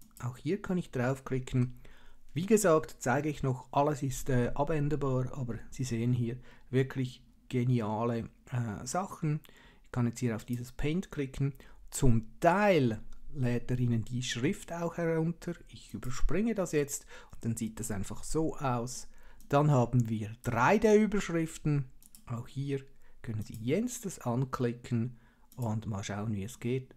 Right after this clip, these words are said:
Und ich werde Ihnen zeigen, was da noch alles möglich ist. Dann haben Sie die Möglichkeit, über Tasten und Icons auch solche, äh, hinzuzufügen. Irgendwelche Grunge-Sachen geht noch. Gut.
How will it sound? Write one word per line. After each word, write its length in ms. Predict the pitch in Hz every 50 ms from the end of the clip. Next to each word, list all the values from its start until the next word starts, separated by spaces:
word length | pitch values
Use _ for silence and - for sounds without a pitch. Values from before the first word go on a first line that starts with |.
| - -
Und 180 | 123 117 117
ich 100 | - 117
werde 220 | 117 120 117 110 113
Ihnen 260 | 113 113 113 110 -
zeigen, 440 | - 98 92 120 127 123 127 127 113
was 160 | 110 - -
da 140 | 120 113 117
noch 240 | 120 117 - -
alles 300 | 120 104 104 104 - - - - -
möglich 460 | 127 135 175 226 233 240 214 220 -
ist. 300 | 147 135 127 - - - - - - - - - - - -
Dann 160 | - 156 156
haben 160 | 165 160 156 135
Sie 60 | 151
die 60 | 156
Möglichkeit, 760 | 143 139 139 127 135 131 131 - - 120 113 110 107 - -
über 160 | 107 107 - - - - - - - - - - -
Tasten 460 | - - 131 123 135 - - - 131 123
und 180 | 117 104 - - -
Icons 760 | 135 165 196 226 226 - - 214 196 190 185 - - - - - -
auch 200 | - 120 120 - -
solche, 500 | - - 123 131 160 160 - 156 151 151 - - - - - - - - - - - - - - _ _ _
äh, 280 | - 160 131 131 131 131 - -
hinzuzufügen. 1080 | - 135 131 127 127 - 120 127 - - 131 120 113 98 98 101 101 120 117 107 110 110 - - - - - - - - - _ - _ _ - _ _ _ _ _ _ - - - - - - - - - - -
Irgendwelche 460 | - 123 123 127 107 98 107 - 135
Grunge-Sachen 880 | 127 - 120 117 120 123 135 131 - - 120 113 117 - - 123 117 107
geht 320 | 110 90 82 - - -
noch. 300 | - - - - - - - - - - - - - - - - -
Gut. 420 | - - 131 127 127 - - -